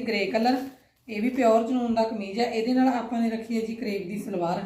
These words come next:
ਅਰਜਨ ਕਰੇਪ ਦੀ ਵਧੀਆ ਪਿਓਰ ਵਾਲੀ ਸਲਵਾਰ ਰੱਖੀ ਹੋਈ ਹੈ ਇਹਦੇ ਨਾਲ ਮਹਿਰੂਨ ਕਲਰ ਦੀ। ਜੇ ਤੁਸੀਂ ਲੈਣਾ ਤਾਂ ਤੁਸੀਂ ਲੈ ਸਕਦੇ ਹੋ। ਇਹ ਸੂਟ ਦਾ ਪ੍ਰਾਈਸ ਰਹੂਗਾ ਜੀ ਪੱਚੀ ਸੌ ਰੁਪਏ।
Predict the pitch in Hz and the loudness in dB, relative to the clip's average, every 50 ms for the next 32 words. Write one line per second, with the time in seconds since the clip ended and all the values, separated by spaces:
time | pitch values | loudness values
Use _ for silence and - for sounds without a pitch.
0 | - - 220 202 185 214 208 208 208 233 214 208 208 202 208 202 - 196 196 190 | -4 -4 -4 -4 -2 -2 -2 -2 -2 0 0 0 0 0 -2 -2 -4 -4 -4 -2
1 | 220 220 226 240 220 202 196 202 208 226 226 226 226 - 214 208 202 196 185 185 | -2 0 0 2 2 2 2 2 2 2 2 0 0 -2 -2 -2 -2 -2 -2 -2
2 | 208 208 - - 233 220 214 214 214 226 226 233 233 226 226 220 214 220 214 208 | -4 -6 -6 -4 -4 -2 -2 -2 0 0 0 2 2 2 2 0 0 0 0 0
3 | 208 208 220 220 214 214 214 196 262 269 269 - - - _ _ _ _ _ _ | 0 0 0 0 0 -2 0 0 0 0 0 -4 -10 -14 _ _ _ _ _ _
4 | _ _ _ _ _ - 214 220 220 220 214 240 240 208 185 185 185 214 214 - | _ _ _ _ _ -6 -4 -2 -2 -2 0 0 0 0 0 -2 -2 -2 -2 -2
5 | 214 202 - - - 226 196 196 185 180 - 233 - 208 220 226 226 226 233 247 | -2 -4 -4 -4 -6 -6 -4 -2 -4 -4 -4 -4 -4 -4 -2 -2 -2 0 0 0
6 | 240 - 262 233 220 226 226 226 226 226 220 214 214 220 208 220 220 233 233 240 | 2 2 2 2 4 4 4 4 4 4 2 2 0 -2 -4 -2 -2 -2 -2 -2
7 | 254 240 226 220 - 190 170 - - 175 156 - - 170 | -2 -4 -6 -8 -8 -10 -10 -10 -8 -10 -10 -8 -8 -10